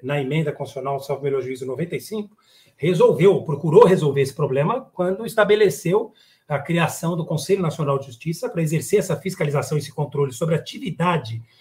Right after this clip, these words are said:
é, do Poder Judiciário, e quando também estabeleceu que fosse implementado o Conselho Nacional do Ministério Público pra exercer esse controle, essa fiscalização em relação às atribuições conferidas pros membros do Ministério Público.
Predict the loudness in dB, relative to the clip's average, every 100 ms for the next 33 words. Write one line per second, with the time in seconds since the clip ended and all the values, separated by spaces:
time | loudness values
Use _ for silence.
0 | _ _ -4 0 -2 0 -2 -2 -6 -2
1 | 0 0 -4 0 2 2 2 0 2 2
2 | 0 -4 -14 _ -2 0 2 0 0 -2
3 | -2 -2 -2 -2 -2 0 0 0 0 0
4 | 0 -2 -4 -2 0 0 0 0 -2 -2
5 | 0 -2 -2 -8 -4 0 0 0 -8 4
6 | 6 6 0 -8 -6 -6 -2 -2 -2 -6
7 | -10 -6 -2 0 -2 -2 -4 -6 -20 -10
8 | 0 2 4 4 4 2 2 0 -2 -2
9 | -2 -4 -4 -2 0 2 0 0 -4 -2
10 | 0 0 0 -2 -2 0 -2 -2 -4 -8
11 | -12